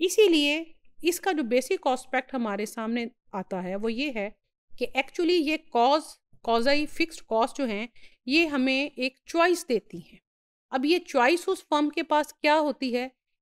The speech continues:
कि अब अगर उसको ज़रूरत है तो क्या वो नया स्टाफ हायर करे, नए लोग हायर करे, या आपने एक टर्म अपने इर्द गिर्द mostly सुनी होगी, that is called overtime, evening shift, evening payment। So this are the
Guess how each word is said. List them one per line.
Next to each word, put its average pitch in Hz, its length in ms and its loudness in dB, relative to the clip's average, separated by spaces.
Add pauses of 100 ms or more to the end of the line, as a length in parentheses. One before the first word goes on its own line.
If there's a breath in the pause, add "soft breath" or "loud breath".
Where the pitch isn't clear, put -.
(100)
कि 349 80 4
अब 311 340 0
अगर 349 240 2
उसको 349 360 -4
ज़रूरत 220 600 0
है 311 120 2
तो 320 140 -8
क्या 247 320 -2
वो 277 220 -4
नया 190 400 -2
स्टाफ - 440 -6 (100)
हायर 285 180 0
करे, 339 320 -8 (200)
नए 208 260 -2
लोग 214 340 -2
हायर 262 280 0
करे, 302 220 -6 (440)
या 226 300 2 (300 soft breath)
आपने 269 360 2
एक 311 200 -6
टर्म 294 280 0
अपने 254 280 -2
इर्द 233 180 -2
गिर्द 233 240 -4 (200)
mostly 262 380 -2
सुनी 202 260 -6
होगी, 214 280 -6
that 202 220 -4
is 240 120 -8
called 240 420 -2
overtime, 247 680 2 (420)
evening 302 440 4
shift, - 480 -4 (120)
evening 294 400 2 (120)
payment। 196 360 -2 (360 soft breath)
So 392 200 0
this 330 340 -2 (260)
are 233 180 0
the 226 240 -4